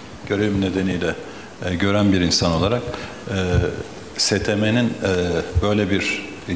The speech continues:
girişimi gerçekten çok öncü. E, çünkü dünyada farklı konularda,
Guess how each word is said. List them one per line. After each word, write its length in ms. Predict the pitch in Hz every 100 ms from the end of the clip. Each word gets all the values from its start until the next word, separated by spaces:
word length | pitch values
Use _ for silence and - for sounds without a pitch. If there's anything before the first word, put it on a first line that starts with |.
| 85
girişimi 520 | 98 92 - 107 123 -
gerçekten 520 | 107 98 98 95 120 113 -
çok 240 | - 120 110
öncü. 360 | 107 104 98 - - - - - - - -
E, 200 | 95 92
çünkü 460 | - 113 - 107 - - - - -
dünyada 420 | 113 110 107 127
farklı 340 | - 110 104 -
konularda, 580 | 110 101 95 95 110